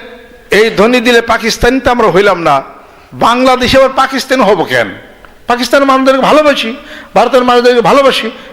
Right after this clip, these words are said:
মিয়ানমার মানুষদেরকে ভালোবাসি। কোরআনকে ভালোবাসে যারা, আল্লাহকে ভালোবাসে যারা, উগ্রবাদিতা নয় যারা, তাদেরকে আমরা ভালোবাসি। সুবহানাল্লাহ। এই স্লোগান তো মুসলমানের স্লোগান। আল্লাহু আকবার।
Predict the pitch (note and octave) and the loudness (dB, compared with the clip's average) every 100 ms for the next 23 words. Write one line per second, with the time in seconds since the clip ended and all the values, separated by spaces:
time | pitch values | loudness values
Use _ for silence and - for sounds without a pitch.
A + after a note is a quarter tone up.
0 | - A3+ B3 A#3+ A#3+ A3+ A#3 G3 F#3 C#4+ | -4 -2 0 0 0 0 0 0 2 2
1 | B3 - G3+ - - - - - B3+ D#4 | 2 2 0 -2 -14 -20 -16 0 2 2
2 | D4+ C#4+ G#3+ G#3+ A3 G3+ G3 F#3+ F#3+ A#3 | 0 -2 0 2 2 0 0 2 2 0
3 | B3+ - - A#3 A3 G#3 G3 D3 G3 F3+ | -2 -12 -4 -2 0 -2 -2 0 2 0
4 | F#3 F3+ F#3+ A3+ - - - A#3+ G#3+ A3+ | -2 0 2 0 -4 -16 -8 -4 0 2
5 | G#3+ F#3 G3+ F#3 E3 A#3 D#4 B3+ G#3 F#3 | 0 0 -2 0 2 2 2 0 2 2
6 | A#3 - - - - G#3+ B3+ E4+ D#4+ C#4 | -2 -8 -20 -20 -6 -2 0 0 0 0
7 | B3 C#3+ F#3 D3+ - A2+ G3 G3+ A3 G#3 | 0 0 0 0 -4 -4 -2 2 2 0
8 | E3 G#2 G#3+ A3+ G#3 - - - - - | 0 -2 -2 -2 0 2 2 2 2 2
9 | - - G#3+ F#3+ E3 D#3+ - - - - | 2 0 0 -2 -2 -2 -6 -10 -16 -20
10 | - - B3 - B3 B3 C4+ B3+ B3 B3+ | -8 -2 -2 0 0 2 0 2 2 2
11 | B3+ C#4+ D4+ D4+ C#4+ B3 - D#3+ C3 G#2+ | 0 0 0 0 0 -2 -2 0 0 0
12 | E2+ C3+ A3 B3+ - A3+ - A3 - | -2 0 2 2 0 -4 -2 -2 -2